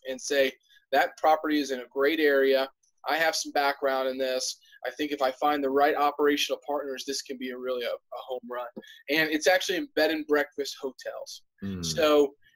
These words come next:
Speaker 1: uh, we acquired two bed and breakfast hotels, and we're working on our third one right now out in Wichita, Kansas. So basically, I was kind of surfing the web one day, and I came across this property, and I was like, "Man,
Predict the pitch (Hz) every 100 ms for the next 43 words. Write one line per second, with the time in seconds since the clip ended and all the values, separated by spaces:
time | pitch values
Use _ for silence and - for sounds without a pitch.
0 | - 127 135 156 143 180 175 180 - -
1 | 202 214 175 175 156 156 156 151 - 143
2 | - 139 143 139 127 135 151 - 151 139
3 | 123 - 156 160 127 127 131 131 131 131
4 | 123 120 127 127 131 131 - 135 123 -
5 | 139 139 123 - 170 156 - - - -
6 | _ 202 233 226 - 160 151 - _ -
7 | - 147 156 143 - - 185 190 156 -
8 | 208 220 214 196 170 170 165 165 156 156
9 | 156 135 131 180 180 - 180 - 160 -
10 | 151 156 156 156 151 147 135 131 123 -
11 | 202